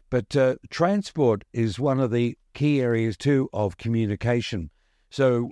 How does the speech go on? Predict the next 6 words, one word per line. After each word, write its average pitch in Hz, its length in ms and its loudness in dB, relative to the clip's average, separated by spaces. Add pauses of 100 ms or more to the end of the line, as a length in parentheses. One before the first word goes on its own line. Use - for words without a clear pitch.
again, 117 420 0
whether 127 260 0
this 123 260 -4
represents 120 640 -2 (100)
e-bikes, 123 720 -2
e-scooters, 120 840 -2